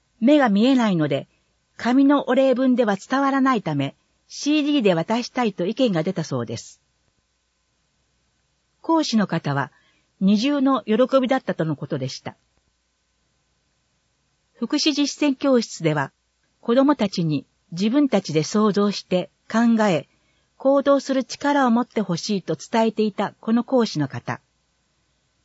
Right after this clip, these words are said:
子どもたちにも伝わった瞬間を共有することができ、嬉しく思った出来事でした。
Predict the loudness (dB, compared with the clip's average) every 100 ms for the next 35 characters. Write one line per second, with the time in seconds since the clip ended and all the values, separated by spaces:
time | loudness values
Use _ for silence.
0 | _ _ 2 4 4 0 -2 0 0 0
1 | -2 -2 0 0 -4 -2 -2 -2 0 0
2 | 2 0 -2 -2 0 2 2 0 -2 -2
3 | -2 0 0 0 -4 -6 -8 _ _ _
4 | _ -6 -2 -2 -2 -2 0 0 -2 -6
5 | -4 -4 -4 -4 -6 -10 -14